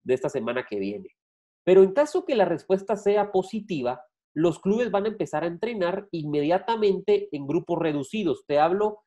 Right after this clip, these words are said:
de grupos de cinco jugadores. Cinco, seis, siete jugadores máximo.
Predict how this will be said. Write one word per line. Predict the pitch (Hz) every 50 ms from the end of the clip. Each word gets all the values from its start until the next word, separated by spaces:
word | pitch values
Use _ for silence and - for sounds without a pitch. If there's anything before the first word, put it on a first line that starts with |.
| _ _ _
de | 131 151
grupos | 135 160 190 196 196 208 202
de | - -
cinco | - - 165 160 - 175
jugadores. | - - 139 135 127 120 120 113 104 98 - - - _ _ _ _ _ _ _ _
Cinco, | _ _ - 247 240 226 - - 226
seis, | - - 214 208 214 214 214 - - _
siete | - - - - 208 214 214 220 208
jugadores | 202 190 160 147 165 170 170 - -
máximo. | 120 117 127 123 - - - - 107 101 120 190